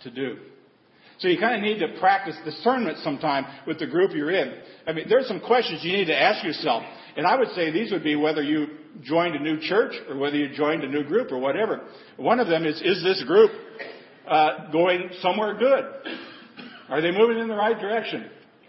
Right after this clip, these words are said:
I mean, does this group exhibit holy qualities when the members come together? I mean, does this group value each member individually, or, or do we only value the group? You know, sometimes we value a big group, but we don't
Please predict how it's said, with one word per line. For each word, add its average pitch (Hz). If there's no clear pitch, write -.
I 143
mean, 147
does 156
this 202
group 208
exhibit 175
holy 190
qualities 190
when 143
the 135
members 160
come 165
together? 156
I 151
mean, 143
does 165
this 185
group 185
value 170
each 160
member 160
individually, 165
or, 156
or 151
do 156
we 185
only 220
value 190
the 180
group? 202
You 151
know, 156
sometimes 202
we 175
value 180
a 147
big 175
group, 214
but 147
we 175
don't 190